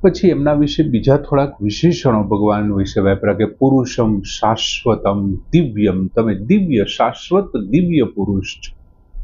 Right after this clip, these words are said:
આદિદેવ છો, દેવોના તમે આદિ છો. ત્યાર પછી એક વાત કરી કે "અજમ", તમે અજન્મા છો, અને છેલ્લે ભગવાનને કીધું "વિભુ", સર્વવ્યાપક છો.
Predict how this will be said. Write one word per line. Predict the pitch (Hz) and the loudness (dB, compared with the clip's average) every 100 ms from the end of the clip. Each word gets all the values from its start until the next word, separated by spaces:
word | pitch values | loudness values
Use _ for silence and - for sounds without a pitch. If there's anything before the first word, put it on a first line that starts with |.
| - - - - - - - | -10 -12 -12 -12 -14 -16 -2
આદિદેવ | 151 175 180 117 107 98 95 | 0 0 -2 0 0 2 -2
છો, | - - - - - | -4 -12 -14 -14 -10
દેવોના | 113 139 175 196 175 131 | 0 2 4 2 -2 -2
તમે | - 120 | -2 0
આદિ | 127 208 196 127 | 0 2 2 0
છો. | 107 - - _ - - _ - - | -2 -10 -20 _ -20 -20 _ -20 -2
ત્યાર | 190 185 | 0 2
પછી | 160 147 - | 0 -2 -2
એક | 139 117 - | 0 0 0
વાત | 113 101 101 - | 2 2 0 -4
કરી | 107 110 104 - | 0 0 -2 -2
કે | 110 | 0
"અજમ", | 98 120 131 143 117 87 - | 4 4 4 2 0 -8 -4
તમે | 113 113 | -2 2
અજન્મા | 98 104 135 147 117 92 90 | 2 4 4 2 0 -6 -8
છો, | - 104 | -4 -2
અને | 90 92 | -2 -4
છેલ્લે | - - 185 135 | -4 0 2 2
ભગવાનને | 95 98 101 98 95 90 | 0 0 2 2 0 -2
કીધું | 98 95 95 | -2 -2 2
"વિભુ", | 98 95 98 101 - | 2 2 0 -2 -2
સર્વવ્યાપક | 131 120 95 90 87 - 82 | -2 0 -2 0 -2 -2 -8
છો. | - - - - | -12 -14 -16 -16